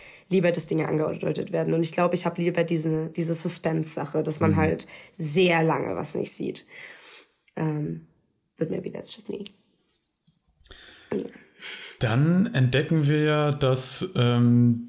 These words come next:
Speaker 2: die sich ja die ganzen Bänder von den Norwegern angucken und dass die Norweger scheinbar im Eis was gefunden haben, nämlich das ufo, was wir ganz am Anfang halt gesehen haben,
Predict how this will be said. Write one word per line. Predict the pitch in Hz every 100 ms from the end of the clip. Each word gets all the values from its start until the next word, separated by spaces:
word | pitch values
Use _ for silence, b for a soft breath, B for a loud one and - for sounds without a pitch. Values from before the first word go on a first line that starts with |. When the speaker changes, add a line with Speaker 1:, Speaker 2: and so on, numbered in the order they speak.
| -
Speaker 2:
die | 127 131 123 123 123 120
sich | 113 123
ja | 120
die |
ganzen | 117 113 113
Bänder | 104 117 151
von | 147 123
den | 113
Norwegern | 113 147 139 107 107
angucken | 101 107 123 139 143 139 139
und | 123 120 120 120 - 117
dass | 120
die | 113
Norweger | 110 131 123 131 123 117
scheinbar | - 131 123
im | 110 -
Eis | 117 123
was | 120 -
gefunden | - 151 175 117
haben, | 120 127
nämlich | 117 127 135 135
das | 127
ufo, | - 185 185 104 98
was | 117 -
wir |
ganz | 120 123
am | 123
Anfang | 139 139 101
halt | 104
gesehen | 101 101 104 107
haben, | 104 123